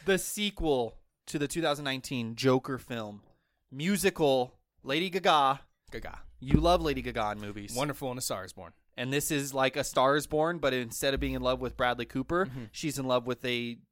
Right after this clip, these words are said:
Speaker 1: maniac.
Speaker 2: Yes.
Speaker 1: And she is also a maniac.
Speaker 2: Yes.
Speaker 1: And it's a musical.
Speaker 2: Yes.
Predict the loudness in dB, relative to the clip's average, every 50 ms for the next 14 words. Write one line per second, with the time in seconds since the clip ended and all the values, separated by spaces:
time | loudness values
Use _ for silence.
0 | _ _ _ _ _ -10 -2 2 2 4 4 2 0 -2 -6 -8 -14 -18 -16 -8
1 | -6 -4 -4 -2 -2 -2 -2 0 0 2 2 0 0 0 -2 -2 -2 -4 -6 -8
2 | -8 -12 -14 -16 -12 -8 -8 -6 -6 -6 -8 -10 -12 -12 _ _ _ -10 -8 -6
3 | -6 -6 -4 -4 -4 -6 -6 -10 -14 -16 -18 -18 -20 _ _ -14 -14 -14 -16 -20
4 | -20